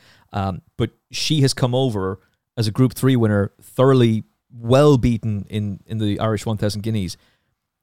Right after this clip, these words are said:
And yet she's just too good for them here. And, uh, I thought it was a great piece of placing from the Stacks to, to take her over. Um, genuinely, my thought process was, "Oh, she's probably gonna stay there." Uh, but delighted to hear that she's gonna come back.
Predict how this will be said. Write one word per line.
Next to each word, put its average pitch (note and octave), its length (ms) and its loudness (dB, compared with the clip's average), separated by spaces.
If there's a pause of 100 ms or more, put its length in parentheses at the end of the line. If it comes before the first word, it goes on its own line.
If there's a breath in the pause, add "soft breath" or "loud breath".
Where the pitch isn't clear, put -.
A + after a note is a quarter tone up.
(140)
And A#2 160 0
yet C3+ 180 0
she's - 180 -4
just - 200 -6
too A#2 100 0
good A#2+ 160 -2
for - 100 -4
them G#2+ 100 -6
here. - 240 -10 (440)
And, G2+ 460 -2 (140)
uh, G2+ 480 -4 (220)
I F2 160 -12
thought C3+ 180 0
it A#2 40 -2
was G#2 100 0
a G#2 40 -2
great C3 500 0
piece - 220 -4
of - 80 -14
placing A2+ 420 -4
from A2+ 160 -8
the G#2 80 -6
Stacks A#2 360 -4
to, G#2+ 200 -6
to - 160 -14
take A2 220 -4
her G2+ 100 0
over. A#2+ 400 2 (400)
Um, G#2 440 -4 (540)
genuinely, D#3 640 4
my C#3+ 180 4
thought B2+ 240 0
process C3 340 0
was, B2 180 2
"Oh, A#2 80 2
she's A2 180 -6
probably A2+ 200 -2
gonna G#2 120 -2
stay G#2+ 240 -2
there." B1+ 220 -8 (420)
Uh, F#2+ 400 -4
but A2+ 300 -6
delighted A#2+ 420 4
to G#2+ 60 -4
hear A#2+ 140 4
that G#2+ 120 -4
she's G#2+ 140 -6
gonna A2 160 -4
come G#2 160 -4
back. A2 320 -2